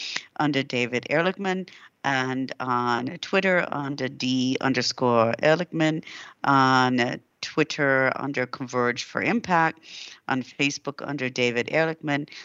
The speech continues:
and on Instagram, D underscore Ehrlichman. And to spell the last name, it's E H R L I C H M A N. <laughs> Okay. Um, so reach out to David, and, hey, he's all over the web.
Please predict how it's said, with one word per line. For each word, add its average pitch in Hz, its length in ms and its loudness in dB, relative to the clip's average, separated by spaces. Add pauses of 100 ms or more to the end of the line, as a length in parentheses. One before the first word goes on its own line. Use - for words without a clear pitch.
(180)
and 139 120 2
on 127 140 0
Instagram, 127 920 -4 (200)
D 120 320 -2
underscore 117 600 -2
Ehrlichman. 143 540 2 (320)
And 135 140 -6
to 127 80 -2
spell 131 320 0
the 127 140 -6
last 117 360 -2
name, 156 480 -6
it's 131 220 -8 (380)
E 254 300 -4
H 185 420 -4
R 156 500 -2
L 196 380 0
I 143 260 0
C 214 540 -8
H 139 360 -4 (100)
M 147 220 -2
A 139 320 -2
N. 143 420 -6
<laughs> 143 100 -12
Okay. 170 420 0 (500)
Um, 170 440 4 (300)
so 190 200 2
reach 233 240 0
out 196 160 4
to 190 100 -10
David, 160 440 -4 (420)
and, 156 580 2 (280)
hey, 147 240 -8
he's 175 340 -10
all 160 240 0
over 151 260 -2
the 147 140 -6
web. 135 340 2